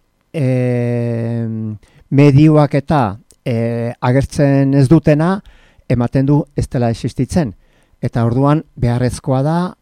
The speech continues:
eh, gure aldarrikepenak ere, eh,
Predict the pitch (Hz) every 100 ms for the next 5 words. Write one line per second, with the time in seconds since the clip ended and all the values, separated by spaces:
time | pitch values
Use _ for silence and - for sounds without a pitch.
0 | _ _ - 117 110 117 127 127 127 123
1 | 127 131 139 147 160 - 131 139 165 -
2 | 127 120 110 107 104